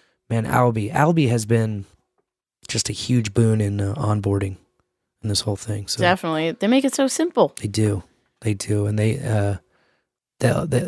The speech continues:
Speaker 1: they take the responsibility part on their own hands so you don't have to,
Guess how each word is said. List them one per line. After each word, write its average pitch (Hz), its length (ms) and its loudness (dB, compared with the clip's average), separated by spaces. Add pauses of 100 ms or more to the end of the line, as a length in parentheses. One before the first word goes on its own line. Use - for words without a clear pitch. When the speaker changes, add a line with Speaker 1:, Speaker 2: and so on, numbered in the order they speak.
Speaker 1:
they 123 140 2
take 156 300 0
the 139 80 2
responsibility 120 800 2
part 107 380 -2 (200)
on 117 140 2
their 113 140 0
own 113 120 0
hands 110 320 0
so 117 100 -2
you 110 60 2
don't 104 160 -2
have 101 220 -2
to, 104 220 -8